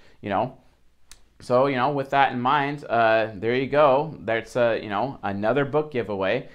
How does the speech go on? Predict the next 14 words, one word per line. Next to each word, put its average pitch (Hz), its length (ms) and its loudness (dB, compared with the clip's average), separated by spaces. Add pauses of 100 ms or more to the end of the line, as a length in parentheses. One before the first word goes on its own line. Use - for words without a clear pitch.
(140)
If - 160 -10
you 110 100 -4
would 117 140 -2
like 123 300 0
to 123 120 -6
earn 117 160 -6
yourself 123 320 -6
a 104 80 -10
copy 123 480 -4
of 98 140 -6
The 101 200 -10
Art 110 220 -2
of 104 140 -8
Deception, 120 680 -8